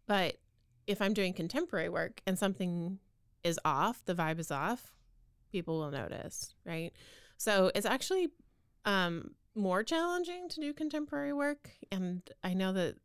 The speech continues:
a lot of people will find that surprising, but, um, it really is, because our audiences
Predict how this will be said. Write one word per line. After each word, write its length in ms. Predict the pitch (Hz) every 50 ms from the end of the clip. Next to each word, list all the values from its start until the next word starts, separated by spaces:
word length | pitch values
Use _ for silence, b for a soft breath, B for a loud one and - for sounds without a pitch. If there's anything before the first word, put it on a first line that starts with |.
| _ _ -
a 60 | 190
lot 180 | 185 180 170 175
of 60 | 180
people 480 | - 185 175 - 175 170 170 165 160 - -
will 100 | 165 175
find 280 | - - 165 165 165
that 140 | 160 - -
surprising, 680 | - 175 - - - 180 185 180 170 160 147 147 151 160
but, 240 | - 147 151 - - B B B B B B B B B B _
um, 220 | - 180 170 165 -
it 60 | 165
really 320 | 190 214 214 226 247 233
is, 260 | 220 208 170 139 - -
because 600 | - 160 - 170 151 147 151 147 156 165 - - - _
our 220 | - 165 160 151 -
audiences 880 | 160 160 160 160 156 156 160 - - 156 156 151 151 160 - - -